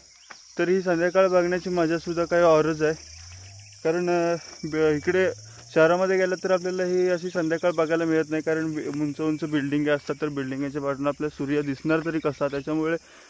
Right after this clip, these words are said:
कोकणाची क-, खूप गावाला आल्यावरती मजा असते की आपल्याला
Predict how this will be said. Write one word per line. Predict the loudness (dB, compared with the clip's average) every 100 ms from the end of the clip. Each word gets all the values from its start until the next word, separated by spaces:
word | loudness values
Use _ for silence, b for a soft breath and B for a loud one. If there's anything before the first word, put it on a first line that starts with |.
| B B B
कोकणाची | -2 2 0 0 -4 -6 -2
क-, | 2 2
खूप | 2 -2 4
गावाला | 6 6 6
आल्यावरती | 4 4 2 0 -6 -6 B B B -10
मजा | -4 0 0
असते | 0 -2 -4
की | -4
आपल्याला | -4 -2 -2